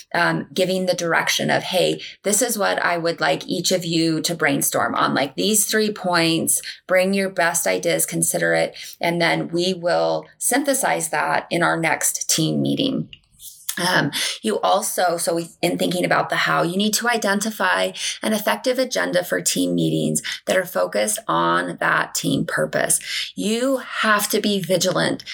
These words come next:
about maintaining structure during your meetings. You also want to drive accountability via the agenda.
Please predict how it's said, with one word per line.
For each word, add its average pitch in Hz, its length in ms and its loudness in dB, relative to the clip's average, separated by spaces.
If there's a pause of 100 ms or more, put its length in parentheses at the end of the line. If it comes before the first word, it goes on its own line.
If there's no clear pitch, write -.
(100)
about 170 300 2
maintaining 175 640 0
structure 156 680 0 (240)
during 160 520 0
your 160 180 2
meetings. 151 520 0 (260)
You 190 160 -2
also 196 460 0
want 185 420 0
to 220 100 -4
drive 180 300 0
accountability 175 880 0
via 175 240 2
the 175 140 0
agenda. 175 460 0